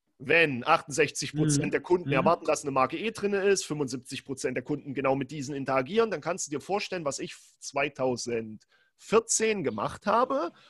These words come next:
Speaker 1: um antizyklisch im Sommer im Gaming-Bereich um fünfzig Prozent zu wachsen. Alle Suggests, die der Kunde sehen konnte, hatten meine Marke.
Speaker 2: Mhm.
Speaker 1: Der Kunde konnte gar nicht weg.
Speaker 2: Mhm.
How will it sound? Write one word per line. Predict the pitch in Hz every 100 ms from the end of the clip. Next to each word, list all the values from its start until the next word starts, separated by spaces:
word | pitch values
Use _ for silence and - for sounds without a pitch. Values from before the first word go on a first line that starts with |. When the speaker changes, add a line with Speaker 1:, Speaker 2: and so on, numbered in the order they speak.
| _
Speaker 1:
um | 151 - -
antizyklisch | 190 247 - - 202 226 233 202
im | 143
Sommer | 123 127 180 220 156
im | 127
Gaming-Bereich | 135 170 196 170 143 147 151
um | 131
fünfzig | 165 170 - - 147
Prozent | - 123 - 127 120
zu | 113
wachsen. | 104 113 - - 262 339 - _ _ _ _ -
Alle | 254 311 240
Suggests, | 151 135 - 156 -
die | 147
der | 139
Kunde | - 170 135
sehen | 120 165 247 254
konnte, | 131 147 202 160
hatten | 135 139
meine | 120 120 165
Marke. | 151 139 131 - _ _ _ _ _ _
Speaker 2:
Mhm. | 131 135 196 - _ _
Speaker 1:
Der | -
Kunde | 175 180
konnte | 147 - 180 185
gar | 123 107
nicht | 107 -
weg. | 101 _ _ _ _ _ _
Speaker 2:
Mhm. | 139 131 -